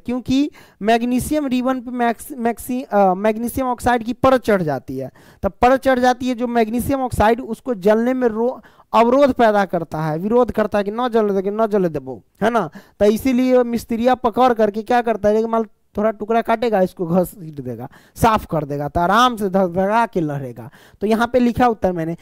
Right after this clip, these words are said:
मैग्नीशियम रिबन की सतह पर उपस्थित मैग्नीशियम ऑक्साइड की सतह को साफ करने के लिए दहन से पूर्व, यानी जलाने से पूर्व, इसे रेगमाल से साफ किया जाता है, है ना। तो मैग्नीशियम रिबन पर मैग्नीशियम ऑक्साइड की परत चढ़ जाती है, जो जलने में अवरोध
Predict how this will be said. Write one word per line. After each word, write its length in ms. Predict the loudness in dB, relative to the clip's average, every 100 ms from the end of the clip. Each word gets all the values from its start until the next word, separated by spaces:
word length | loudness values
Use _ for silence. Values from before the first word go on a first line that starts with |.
| -14 -6
मैग्नीशियम 640 | 0 0 0 -4 0 0 0
रिबन 320 | -2 -2 -4
की 140 | -6
सतह 320 | -4 -2 0
पर 300 | 0 2 2
उपस्थित 760 | 0 -4 -10 -2 -2 -2 -8 -8
मैग्नीशियम 640 | -2 0 0 -4 -4 -2 -2
ऑक्साइड 500 | -2 -2 0 0 -2
की 160 | -8
सतह 420 | -4 -4 0 0
को 180 | 0 -2
साफ 360 | -2 0 0 0
करने 300 | -4 -2 -4
के 180 | -2 0
लिए 340 | 2 6 6 4 -8 -20 -6
दहन 360 | 0 2 2 0
से 140 | -2
पूर्व, 240 | -2 -2
यानी 200 | 0 -2
जलाने 500 | 0 2 2 0 -2
से 160 | -4 -6
पूर्व, 300 | -4 -6 -4
इसे 240 | -4 -2
रेगमाल 460 | 0 0 -2 -4 -4
से 120 | -4
साफ 300 | -4 -4 -4
किया 220 | -6 -8
जाता 300 | -6 -10 -12
है, 160 | -12 -6
है 80 | -2
ना। 140 | -2 -6 -18 _ _
तो 100 | -2
मैग्नीशियम 600 | 2 0 0 -4 -4 -4
रिबन 300 | -2 0 0
पर 120 | 0
मैग्नीशियम 640 | 0 2 0 -2 -4 -2 -2
ऑक्साइड 420 | -4 -2 0 0
की 120 | -4
परत 260 | -2 0 0
चढ़ 160 | 0
जाती 240 | 0 -2 -4
है, 60 |
जो 140 | -6 -4
जलने 340 | 0 0 0
में 140 | -2 0
अवरोध 420 | 0 2 0